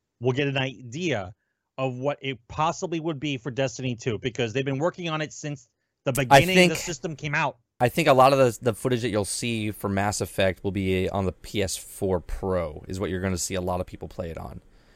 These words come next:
Speaker 2: Uh, not the Xbox One. I'm sure they'll s-, they'll show it, but you know they're waiting. Everyone's waiting. They're like,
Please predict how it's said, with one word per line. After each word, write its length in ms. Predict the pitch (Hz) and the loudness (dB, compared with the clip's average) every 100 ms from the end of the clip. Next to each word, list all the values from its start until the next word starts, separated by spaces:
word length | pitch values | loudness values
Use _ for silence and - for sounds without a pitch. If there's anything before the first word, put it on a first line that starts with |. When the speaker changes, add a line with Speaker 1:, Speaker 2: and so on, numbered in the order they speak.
| _ _ _ - | _ _ _ -2
Speaker 2:
Uh, 460 | 92 90 87 80 - | 0 0 0 -4 -4
not 220 | 98 92 | -4 -2
the 80 | 92 | -2
Xbox 380 | 90 - 90 - | -4 -4 -4 -2
One. 180 | 113 110 | -2 2
I'm 160 | 156 | 2
sure 220 | 139 185 | 4 6
they'll 80 | 123 | 6
s-, 240 | 95 - - | 6 0 -4
they'll 180 | 117 107 | 0 0
show 260 | - 139 | 4 6
it, 120 | 104 | 6
but 160 | 95 104 - - _ _ _ _ _ - | 4 0 -4 -20 _ _ _ _ _ -4
you 140 | 135 | 2
know 180 | 175 190 | 8 10
they're 140 | 147 127 | 10 8
waiting. 400 | 127 113 95 131 | 6 4 2 4
Everyone's 320 | 170 175 123 | 6 6 6
waiting. 240 | 143 135 | 4 4
They're 80 | 110 | 4
like, 200 | 101 | 2